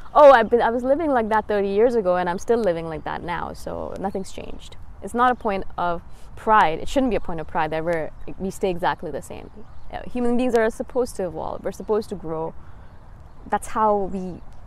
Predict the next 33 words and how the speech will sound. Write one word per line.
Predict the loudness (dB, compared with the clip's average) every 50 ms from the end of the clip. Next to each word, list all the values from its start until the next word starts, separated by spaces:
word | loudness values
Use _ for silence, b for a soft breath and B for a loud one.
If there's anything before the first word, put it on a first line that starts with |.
| -14 -16 -16 -14 -10 -2
like | 2 4 4 4 2 -2
it, | -6 -6 -6 -6 -6 -6
I | -6
think. | -8 -8 -8 -8 -6 -6
I | -6
mean, | -6 -6 -8 -8 -8
I | -8 -8
can't | -6 -4 -2 -2 0
imagine | 0 0 0 0 0 -2 -4 -6 -6 -8 -10 -10 -10 -10 -10 -10 -12 -10 -8
not | -6 -2 0 0 0 -2 -2
growing, | -6 -6 -6 -6 -6 -8 -8
not | -8 -8 -8 -8 -10
learning, | -10 -10 -8 -10 -10 -12 -10
not | -8 -8 -8 -8
moving | -8 -8 -8 -8 -8 -8
forward. | -8 -10 -10 -8 -6 -6 -6 -6 -6 -8 -8 -8 -8 -8 -8 -8 -8 -8 -10 -10 -8 -8 -8 -8 -8 -10 -10 -12 -12 -10 -8
It | -6
would | -6 -4
be | -6 -6
such | -6 -6 -6 -6
a | -6 -8
stale, | -10 -10 -10 -8 -6 -4 -2 -4 -4
stagnant | -6 -6 -6 -6 -6 -6 -6 -10 -10 -10 -10
life. | -8 -8 -8 -8 -10 -12 -14 -14 -16 -18 -18 -18 -18 -14 -12 -12 B B B B B B B B B B B B B -2
But | 4 8
that's | 8 8 8 6
what | 0
happens | 0 2 2 2 2 2 0 0
when | -2 -2
we | -2
close | -2 -2 -4 -2 -2
ourselves | -2 -4 -4 -4 -4 -4 -2
off, | -4 -4 -4 -4